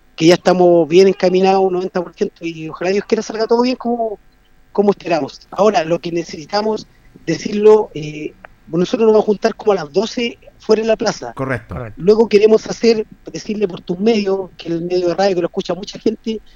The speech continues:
Speaker 1: invitar a los medios de comunicación, a todos, de mucha manera, a todas las páginas, ¿no es cierto?, que hay en Linares, a las radios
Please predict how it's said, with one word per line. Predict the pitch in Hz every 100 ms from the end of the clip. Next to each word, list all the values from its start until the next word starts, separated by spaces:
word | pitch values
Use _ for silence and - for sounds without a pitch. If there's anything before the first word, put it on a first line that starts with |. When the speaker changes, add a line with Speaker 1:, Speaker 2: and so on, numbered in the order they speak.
| _ _ 170
Speaker 1:
invitar | 180 175 226 233
a |
los | 220
medios | 226 233 220 190
de | 214
comunicación, | - 202 202 196 170 - 226
a | 160
todos, | 269 202 - - _ _ _
de | 180
mucha | 202 202
manera, | 202 214 214 165
a |
todas | - 202 190
las | -
páginas, | 196 196 - 190 196 190 _ _ _
¿no | 170
es |
cierto?, | 196 -
que | -
hay | 190
en | 196
Linares, | 180 196 190 185 185 165 _ _
a | 156
las | 160 139
radios | 180 208 202